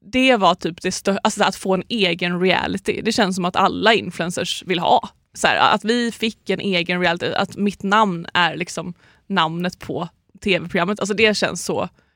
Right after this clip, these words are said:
För det finns ju så här Girls of Oslo, men det är ju inte så här deras na-, alltså, att Bingo och Julia, egen reality, två säsonger, också väldigt stort. Eh, så det är typ det största.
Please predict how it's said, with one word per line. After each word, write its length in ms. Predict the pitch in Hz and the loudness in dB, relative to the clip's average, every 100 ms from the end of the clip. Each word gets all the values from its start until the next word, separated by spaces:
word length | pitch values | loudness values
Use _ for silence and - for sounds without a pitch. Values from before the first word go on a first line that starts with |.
| _ | _
För 80 | 208 | 0
det 20 | |
finns 160 | 220 214 | 2 4
ju 20 | |
så 60 | |
här 180 | 196 175 | 4 4
Girls 160 | 180 190 | 2 2
of 60 | |
Oslo, 340 | 185 175 - 180 | -2 -4 -6 -4
men 120 | 180 | -2
det 60 | 196 | 0
är 40 | |
ju 40 | |
inte 160 | 208 180 | 0 -2
så 80 | 180 | -2
här 120 | 160 | -2
deras 300 | 175 180 180 | 0 -2 0
na-, 100 | 208 | -2
alltså, 160 | - 202 | 0 0
att 160 | 190 - | -2 -4
Bingo 540 | 185 226 190 190 190 | -4 -2 -2 -2 -4
och 100 | - | -2
Julia, 460 | 196 180 170 185 185 - | -2 -2 -2 -2 -4 -4
egen 320 | 214 202 175 175 | 0 2 2 0
reality, 400 | 175 185 - 175 _ | 0 -2 -6 -10 _
två 280 | - 277 202 | -2 4 4
säsonger, 580 | 196 190 175 175 247 254 - - - | 4 0 -2 0 -2 -2 -10 -20 -6
också 300 | - - 240 | -4 -2 2
väldigt 220 | 233 175 | 2 2
stort. 440 | - - - - - - - _ _ _ _ _ _ _ - | -2 -6 -6 -16 -18 -20 -20 _ _ _ _ _ _ _ -14
Eh, 180 | - - | -8 -4
så 120 | 202 | 0
det 160 | 226 262 | 4 4
är 40 | |
typ 140 | 277 165 | 4 0
det 100 | 185 | -2
största. 600 | - 190 - - 175 180 | 0 -2 -2 -4 -2 -4